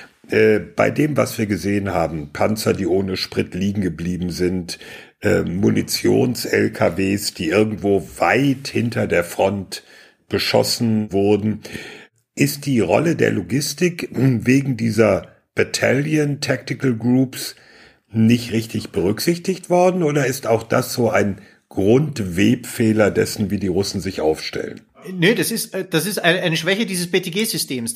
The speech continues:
Speaker 2: Die sollen sich ja eigentlich auf Infrastruktur abstützen, die ohnehin permanent da ist, wenn sie zum Beispiel in Tschetschenien im eigenen Land eingesetzt werden oder grenznah. Aber die Logistik, die mit so einer B T G mitgeht, die ist nicht geeignet,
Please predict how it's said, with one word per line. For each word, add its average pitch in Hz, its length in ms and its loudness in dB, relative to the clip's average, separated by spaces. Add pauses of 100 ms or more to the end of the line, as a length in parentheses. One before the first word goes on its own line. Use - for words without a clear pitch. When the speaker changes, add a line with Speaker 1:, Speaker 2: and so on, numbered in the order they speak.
(140)
Speaker 2:
Die 170 60 0
sollen 175 260 2
sich 208 140 -6
ja 180 120 2
eigentlich 185 360 2
auf 170 140 -4
Infrastruktur 202 720 -2
abstützen, 190 560 -4
die 190 180 -6
ohnehin 196 420 0
permanent 175 420 0
da 147 200 4
ist, 202 140 -2
wenn 180 140 -2
sie 180 80 -6
zum 175 140 -4
Beispiel 175 280 0
in 175 80 -2
Tschetschenien 180 480 0
im 175 120 -2
eigenen 165 340 0
Land 170 240 4
eingesetzt 170 540 -4
werden 165 200 0
oder 151 160 0
grenznah. 156 540 -2 (360)
Aber 147 220 0
die 165 120 0
Logistik, 196 480 0
die 180 60 -2
mit 185 120 -2
so - 80 0
einer 180 160 2
B 175 140 0
T 175 120 -4
G 156 160 2
mitgeht, 165 480 -4
die 147 60 -8
ist 127 120 -4
nicht 202 280 2
geeignet, 185 580 2